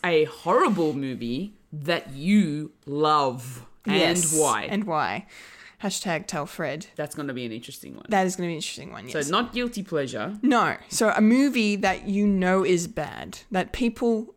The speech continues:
Speaker 2: think is bad, that has probably a really low rating on Rotten Tomatoes.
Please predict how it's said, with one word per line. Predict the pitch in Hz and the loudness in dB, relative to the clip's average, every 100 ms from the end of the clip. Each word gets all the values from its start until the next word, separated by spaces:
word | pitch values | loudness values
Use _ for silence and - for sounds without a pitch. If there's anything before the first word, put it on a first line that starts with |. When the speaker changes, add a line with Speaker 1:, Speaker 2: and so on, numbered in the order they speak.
| _ | _
Speaker 2:
think | - 233 240 | -8 -2 -2
is | 170 165 | -2 -8
bad, | - 101 92 196 - - - _ - | -10 -8 -2 -2 -2 -20 -20 _ -2
that | 180 - - - | 0 0 -6 -8
has | 240 233 220 - _ | 0 0 0 -8 _
probably | - 240 220 220 214 | -6 -2 2 4 4
a | |
really | 202 233 254 247 | 4 2 2 2
low | 196 180 | 4 2
rating | 180 165 170 180 170 | 2 0 -2 -2 -6
on | 160 | -6
Rotten | 160 - 160 | -8 -8 -10
Tomatoes. | - 160 - - 185 254 - | -8 -10 -10 -6 -4 -4 -8